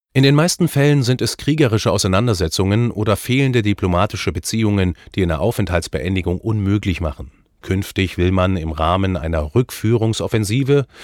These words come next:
auch wieder nach Syrien oder Afghanistan abschieben. Zudem möchten die Regierungsparteien sich um weitere Migrationsabkommen bemühen. Die jüngsten Entwicklungen in Syrien könnten das Vorhaben erschweren.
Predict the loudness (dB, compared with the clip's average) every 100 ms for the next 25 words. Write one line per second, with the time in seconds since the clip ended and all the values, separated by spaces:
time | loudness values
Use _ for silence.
0 | -20 _ -2 0 0 2 2 0 0 0
1 | 2 2 0 0 -2 -2 -2 -2 0 -2
2 | -2 -2 -2 -4 -2 -2 -4 -10 _ _
3 | _ _ _ _ _ -6 -2 0 0 0
4 | -2 -6 -4 -4 -2 0 0 0 0 0
5 | -4 0 0 0 -2 -2 -2 0 -2 -2
6 | -2 -2 -2 -4 -2 -2 -2 -6 -6 -4
7 | -2 -2 -2 0 0 -2 -10 _ _ _
8 | _ _ _ _ _ _ _ _ -4 0
9 | 2 2 0 0 2 0 0 2 2 2
10 | 0 2 2 0 0 0 -2 0 0 2
11 | 0 2 0 2 2 2 2 2 0 0
12 | 0 0 2 0